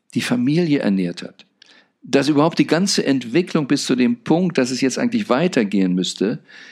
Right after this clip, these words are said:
dass dies von diesem Fitnessstudio getragen wurde. Die Familie war glücklich. Das heißt, das Fitnessstudio ge-,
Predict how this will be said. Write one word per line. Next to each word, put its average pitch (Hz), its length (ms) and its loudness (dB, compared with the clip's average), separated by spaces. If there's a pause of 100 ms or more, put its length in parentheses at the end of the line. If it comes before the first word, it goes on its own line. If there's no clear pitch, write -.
(720)
dass - 320 -2
dies 190 240 0
von 135 200 0
diesem 160 300 -2
Fitnessstudio 120 560 -2
getragen 98 500 -4
wurde. 85 280 -10 (720)
Die 135 60 2
Familie 165 400 2
war 160 280 -4 (260)
glücklich. - 720 -4 (220)
Das - 180 0
heißt, 156 160 0
das 175 140 0
Fitnessstudio 165 540 -2
ge-, 143 180 -6